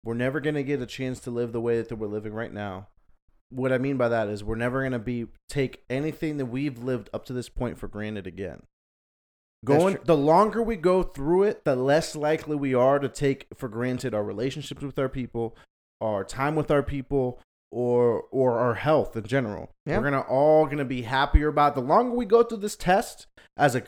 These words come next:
Speaker 1: as a world, the longer we're going to appreciate it. Because just like everything else in our fucking life, it's microwave. So that shit heats up for a second and then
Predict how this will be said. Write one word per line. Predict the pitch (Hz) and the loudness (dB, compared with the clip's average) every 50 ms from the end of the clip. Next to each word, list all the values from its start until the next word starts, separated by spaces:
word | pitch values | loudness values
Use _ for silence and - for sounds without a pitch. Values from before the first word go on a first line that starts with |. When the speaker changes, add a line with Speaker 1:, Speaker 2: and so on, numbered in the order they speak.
| - - | -2 -2
Speaker 1:
as | 135 117 123 | 0 0 0
a | |
world, | 110 117 120 123 135 151 180 196 220 233 220 - - - _ _ _ - | 0 0 2 2 4 4 4 4 2 2 0 -4 -16 -20 _ _ _ -4
the | 127 127 | -2 -2
longer | 123 127 131 135 147 165 175 185 170 175 170 147 | 0 2 4 6 6 6 4 2 2 0 0 0
we're | 113 143 143 147 | 0 0 -2 -2
going | 127 147 143 143 143 139 | -2 -2 -2 -2 -2 -4
to | - - 131 | -4 -6 -6
appreciate | 113 - - - 151 139 - - 123 92 - | -6 -6 -6 -6 -6 -6 -6 -6 -8 -8 -8
it. | 95 - _ | -10 -10 _
Because | - 120 - 139 127 117 107 92 - | -10 -6 -2 -2 -2 -2 -2 -6 -8
just | 92 123 135 131 - 190 | -6 -6 -6 -4 -2 0
like | 185 180 175 165 | 0 0 2 2
everything | 175 180 214 214 214 214 202 | 2 2 2 0 0 0 0
else | 202 202 196 196 - | 0 0 0 -2 -4
in | 185 175 | -4 -4
our | 165 160 156 | -2 -2 -2
fucking | 156 - 180 175 185 180 175 | -2 -2 -4 -4 -4 -6 -4
life, | 175 151 113 104 104 - | -2 0 0 -2 -2 -4
it's | - 113 - | -8 -8 -6
microwave. | 123 139 170 170 - 120 110 110 104 101 101 104 - _ _ _ _ _ _ _ _ | -4 -2 -2 -2 -4 -6 -8 -6 -6 -4 -6 -6 -8 _ _ _ _ _ _ _ _
So | - - 113 | -10 -6 -2
that | 110 120 127 | -2 -2 -2
shit | - - - 156 147 - _ _ _ _ _ _ _ _ _ _ _ _ _ _ _ _ - | -2 -4 -4 -4 -4 -4 _ _ _ _ _ _ _ _ _ _ _ _ _ _ _ _ -14
heats | 113 - 160 180 - - | -10 -8 -8 -4 0 0
up | 196 170 - | 0 2 0
for | 180 185 | -2 -4
a | 175 | -2
second | - 190 170 - - 123 123 | 0 0 0 0 0 -4 -4
and | 110 110 | -4 -4
then | 110 110 107 104 - | -4 -4 -4 -6 -8